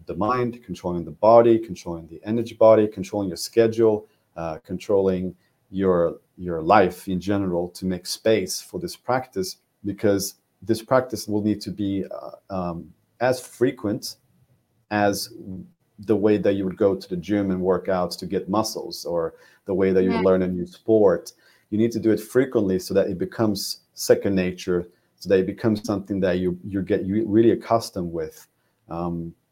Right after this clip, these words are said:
Speaker 1: if it's just something that you do on the weekend, once a week, uh, just like a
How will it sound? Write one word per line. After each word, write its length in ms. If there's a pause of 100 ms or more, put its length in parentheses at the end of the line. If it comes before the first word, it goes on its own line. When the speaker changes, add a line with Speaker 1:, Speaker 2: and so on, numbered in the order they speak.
(180)
Speaker 1:
if 260
it's 160
just 240
something 320
that 140
you 80
do 320
on 120
the 80
weekend, 760
once 320
a 40
week, 520 (160)
uh, 320
just 240
like 180
a 220